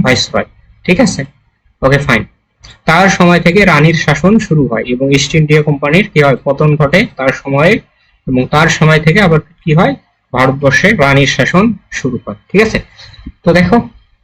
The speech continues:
লর্ড ক্যানিং সম্পর্কে জানি। তো লর্ড ক্যানিং ভারতবর্ষের প্রথম ভাইসরয়। আঠা-, আঠারোশো সাতান্ন সালে কাগজি মুদ্রা তিনি প্রচলন করেন, ঠিক আছে? উপমহাদেশে প্রথম কাগজি মুদ্রা প্রচলন করেন কত সালে? আঠারোশো তেপ্পান্ন সালে,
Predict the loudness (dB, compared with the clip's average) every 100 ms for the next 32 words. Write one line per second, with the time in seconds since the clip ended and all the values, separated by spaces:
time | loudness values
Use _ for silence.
0 | _ _ _ _ 0 0 0 0 2 2
1 | 2 0 2 2 4 2 2 2 2 2
2 | 0 2 2 2 2 0 -2 -2 -2 0
3 | -2 0 0 0 -2 _ _ _ _ _
4 | _ _ _ _ -2 0 2 0 0 2
5 | 2 0 0 2 2 0 -2 -2 -6 _
6 | _ _ -2 2 4 4 4 2 2 2
7 | 0 2 0 2 0 0 -2 -2 -2 -2
8 | -2 -6 -4 -2 -2 -2 -2 -4 0 0
9 | 2 -2 -2 -4 -8 -10 -6 -6 -2 -2
10 | 0 -2 -2 -6 -10 _ _ _ 0 0
11 | 2 2 2 0 -4 -2 -2 0 -4 -4
12 | -6 -6 -6